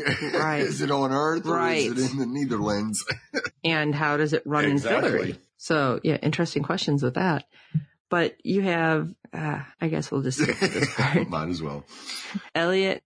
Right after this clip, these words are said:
Speaker 2: is just completely wasted, but he's saying things to, who was, oh, to
Speaker 1: Yes.
Speaker 2: Quentin about, do you think the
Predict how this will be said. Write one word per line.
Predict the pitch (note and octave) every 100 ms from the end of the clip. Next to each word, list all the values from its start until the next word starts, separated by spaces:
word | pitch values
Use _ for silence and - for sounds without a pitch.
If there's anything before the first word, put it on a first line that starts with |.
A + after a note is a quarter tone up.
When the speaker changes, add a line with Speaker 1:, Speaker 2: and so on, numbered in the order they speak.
| -
Speaker 2:
is | D#3+ D3 C#3+
just | C#3+ B2+ -
completely | - E3 - F3 D#3
wasted, | D3 C#3+ C#3+ - A#2
but | B2
he's | D#3 F#3 F3+
saying | - D4 F#4+ B3+ F3+
things | E3+ D3+ C3+ C3+ C#3+ - - -
to, | F#3+ F3 D#3+ D3+ D3+ - _ _ _ -
who | E3
was, | D3+ C#3
oh, | D#3+ D3
to | C3
Speaker 1:
Yes. | D#3+
Speaker 2:
Quentin | - G#3+ F#3+ C3 A#2+ -
about, | D#3+ D#3 D3 C#3 - - D3+
do | F3
you | E3
think | F3+ F3+ -
the | D3+